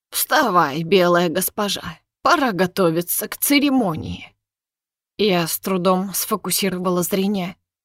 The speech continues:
но только протерев глаза, смогла рассмотреть лицо Тильды. Голова гудела, как после хорошей пьянки. Вроде и выпила не так много. Что за дрянь они добавляют в это вино,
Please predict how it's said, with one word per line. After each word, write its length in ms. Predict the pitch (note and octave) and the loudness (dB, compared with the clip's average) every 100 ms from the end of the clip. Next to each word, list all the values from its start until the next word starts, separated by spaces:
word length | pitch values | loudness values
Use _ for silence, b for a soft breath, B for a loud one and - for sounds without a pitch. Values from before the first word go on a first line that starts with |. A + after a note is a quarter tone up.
| b - | b 0
но 160 | G#3+ | 0
только 400 | G#3 G#3 F#3 - | 2 2 2 -2
протерев 540 | F#3 G3 - F#3+ F3+ E3 | -2 -2 -2 0 0 0
глаза, 520 | F#3+ F3+ G3+ A3 A3+ _ | 2 2 0 -2 -6 _
смогла 680 | - A#3 F#3+ F#3+ F#3 F3+ F#3 - | -2 2 2 2 0 0 -4 -4
рассмотреть 600 | G3+ F3 G3 F3+ F#3 F3 | -4 -2 -2 0 0 0
лицо 360 | F#3+ F3 - F#3 | 0 0 -2 -2
Тильды. 600 | - G#3+ F#3+ D#3 D#3+ E3+ _ _ _ _ _ _ | -2 0 0 -2 -6 -10 _ _ _ _ _ _
Голова 480 | F#3+ F#3+ F3 E3+ F3 | -2 2 2 2 0
гудела, 580 | E3+ F3 F3 F#3+ F#3 D#3+ D3 | 2 0 2 2 2 0 -2
как 320 | E3+ - - _ | -6 -8 -12 _
после 380 | F#3 F3+ F3 E3+ | -4 -2 0 -2
хорошей 500 | - F#3+ F3 - F#3+ | 0 2 2 0 -2
пьянки. 640 | E3 F#3+ E3 D#3+ E3 D#3 - _ _ _ _ _ _ | -2 0 0 -4 -8 -10 -16 _ _ _ _ _ _
Вроде 560 | - G3+ A#3+ G#3 B3 B3 | -4 2 4 4 2 2
и 20 | |
выпила 460 | A3 G3 G3 F3+ F3 | 2 0 2 2 2
не 140 | F3+ | 0
так 180 | G3+ - | -2 -2
много. 560 | G#3+ F3+ D#3+ D#3+ E3+ - _ _ _ _ _ - | 0 0 0 -4 -6 -14 _ _ _ _ _ -2
Что 320 | - - G#3+ | -2 0 0
за 220 | F3 F#3+ | 2 0
дрянь 440 | F3 A3+ G#3 F#3+ | 2 0 2 2
они 180 | F3+ F#3 | 2 2
добавляют 640 | F3 F#3 G3 F#3+ G#3 F#3+ | 2 4 4 4 2 0
в 80 | F3 | 0
это 220 | G3 F#3+ | 0 0
вино, 420 | F3+ F#3 G3+ A#3 | 0 0 0 0